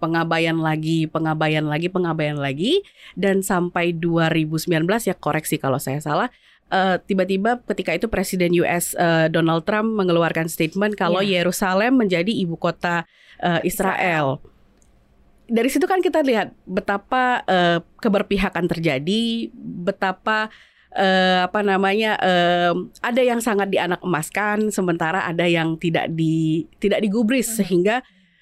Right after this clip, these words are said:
Speaker 1: eh, ya bisa dikatakan beberapa aksi teror yang mungkin dilakukan adalah bagian dari mencari perhatian untuk, apa namanya, eh, biar di-, dilihat oleh, eh, apa namanya, mungkin P B B dan Barat. Poinnya di sini sih yang saya lihat,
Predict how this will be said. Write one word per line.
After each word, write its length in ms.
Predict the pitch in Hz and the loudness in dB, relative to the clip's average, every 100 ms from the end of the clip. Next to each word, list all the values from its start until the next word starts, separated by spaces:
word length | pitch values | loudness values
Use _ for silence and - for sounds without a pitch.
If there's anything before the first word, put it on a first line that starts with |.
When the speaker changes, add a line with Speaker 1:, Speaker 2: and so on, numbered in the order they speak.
| _ | _
Speaker 1:
eh, 640 | - 180 175 170 170 170 | 0 4 4 4 2 2
ya 160 | - 196 | 0 0
bisa 280 | 185 190 196 | 0 0 0
dikatakan 520 | 185 180 170 165 302 | -2 -2 -4 0 2
beberapa 400 | 262 185 170 - | 2 2 -2 -4
aksi 200 | 160 175 | -4 -4
teror 240 | 165 165 165 | 0 0 2
yang 160 | 165 | 2
mungkin 240 | 160 165 160 | 0 0 0
dilakukan 480 | 156 156 151 262 269 | 0 0 0 0 0
adalah 240 | 151 202 | 2 2
bagian 320 | 208 151 190 | 2 2 2
dari 240 | 208 160 247 | 2 2 0
mencari 240 | 180 160 | 0 -2
perhatian 640 | 147 156 - 285 247 208 220 _ _ - - | -2 -4 0 0 0 -2 -8 _ _ -20 -6
untuk, 400 | - 151 175 160 - | -2 0 0 -4 -6
apa 160 | 165 180 | -4 0
namanya, 480 | 175 170 175 185 | 2 2 2 0
eh, 280 | - - 156 143 | 0 0 0 0
biar 320 | 165 170 175 | 0 0 0
di-, 160 | 170 | -2
dilihat 480 | 165 175 240 262 214 | 0 0 0 0 -2
oleh, 320 | - 156 156 | 0 0 -2
eh, 180 | - 139 | -4 -4
apa 120 | 143 160 | -2 -2
namanya, 320 | 147 147 147 | -2 0 -2
mungkin 160 | 147 | -2
P 160 | 147 147 | -2 -2
B 80 | 220 | 0
B 160 | 208 | 0
dan 160 | 165 143 | -2 -2
Barat. 320 | 160 180 156 _ _ - - | -2 -2 -4 _ _ -20 -8
Poinnya 360 | - 240 359 403 | 0 0 2 2
di 160 | 302 233 | 2 0
sini 240 | 226 180 | 0 0
sih 160 | 170 214 | 0 0
yang 160 | 190 | 0
saya 160 | 185 165 | -2 -2
lihat, 320 | 156 151 247 | -2 -2 -4